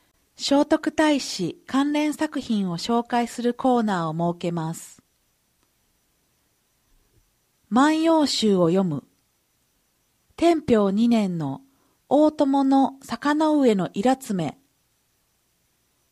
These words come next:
巻六、九百六十二から九百六十四番か。七月二十八日水曜日、十四時から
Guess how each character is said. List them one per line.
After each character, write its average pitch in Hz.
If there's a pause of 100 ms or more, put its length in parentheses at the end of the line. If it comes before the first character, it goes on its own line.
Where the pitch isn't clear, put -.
巻 220 (120)
六、 196 (800)
九 320
百 254
六 185
十 233
二 233
か 214
ら 147 (720)
九 330
百 240
六 185
十 247
四 240
番 233
か。 156 (1300)
七 -
月 285 (140)
二 302
十 247
八 185
日 185 (320)
水 277
曜 285
日、 156 (960)
十 277
四 330
時 277
か 196
ら 143